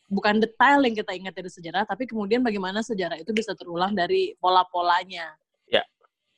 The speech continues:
Speaker 1: Nah, itu yang sih kita mesti pelajari. Menurut gue itu yang penting banget dari membaca cerita soal sejarah yang terjadi.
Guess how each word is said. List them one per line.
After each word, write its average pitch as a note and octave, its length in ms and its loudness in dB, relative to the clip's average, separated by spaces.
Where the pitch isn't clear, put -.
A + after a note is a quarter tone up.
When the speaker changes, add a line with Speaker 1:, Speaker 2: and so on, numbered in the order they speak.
Speaker 1:
Nah, E3 160 -12
itu - 80 -20
yang A3 80 2
sih A3 160 0
kita F3+ 160 -4
mesti F3 160 -10
pelajari. D#3+ 320 -4
Menurut F3+ 160 -4
gue G3 160 6
itu A3 160 2
yang A3 80 2
penting C4+ 400 4
banget G3 320 6
dari F3+ 400 2
membaca F#3+ 800 4
cerita E3+ 480 -6
soal E3 480 -6
sejarah E3 400 -8
yang E3+ 160 -18
terjadi. E3 440 -12